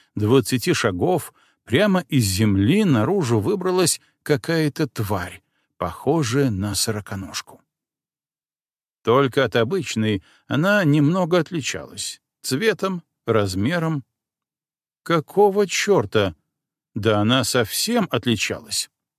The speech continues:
Огромная, десятиметровая, светло-коричневая тварь, толстая, как огромное дерево, и покрытая многочисленными хитиновыми пластинами.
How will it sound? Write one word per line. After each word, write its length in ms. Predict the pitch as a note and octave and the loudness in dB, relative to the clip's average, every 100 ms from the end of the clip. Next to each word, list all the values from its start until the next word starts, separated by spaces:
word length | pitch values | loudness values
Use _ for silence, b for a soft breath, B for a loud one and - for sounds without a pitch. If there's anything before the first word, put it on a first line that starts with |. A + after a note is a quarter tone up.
| _ _ _ _ _ | _ _ _ _ _
Огромная, 960 | B2 A2+ G#2 C#3 F#3+ A2 F2 E2 E2 B B B B | -2 0 2 2 4 2 -2 -8 -16 B B B B
десятиметровая, 1300 | G#2+ B2 A2+ C#3+ - E3 D3 C3 G3 D3 A2 A2 F#2+ b b | 0 0 2 0 2 2 2 4 2 4 4 4 2 b b
светло-коричневая 1300 | - - F#2 A#2+ G#3 - E3 - D#3 F#3+ - D#3 D3 C3 | -6 -4 0 2 2 2 0 0 -2 -2 0 4 4 4
тварь, 600 | A2+ G#2 G3 F3+ B2 F#2 _ | 0 2 2 2 0 -6 _
толстая, 640 | D3+ G3 C#3 - D3 C3+ | -2 0 -2 -2 2 2
как 320 | G#2+ D3 - D#3 | 4 0 0 -4
огромное 580 | A#2+ C#3 F3 C#3+ C3+ | 0 2 4 6 4
дерево, 580 | G#2 D3 G3 E3 D3 C3 b b _ | 4 2 2 2 2 0 b b _
и 140 | D3+ C#3 | 0 2
покрытая 760 | B2+ G#2+ - E3+ D#3+ - D#3+ | 2 -2 -2 -2 0 0 2
многочисленными 1080 | D3+ C#3 B2 A2 - G3 - E3+ D#3+ E3+ C3+ b b | 4 4 4 2 0 -4 -4 -2 2 2 2 b b
хитиновыми 840 | - D3 - E3+ F3 C#3 C#3+ D3 C#3+ | -4 -2 -2 0 2 4 6 6 4
пластинами. 880 | B2+ B2+ - - G2+ D#2+ D#2 - | 0 0 -2 -4 -8 -10 -16 -20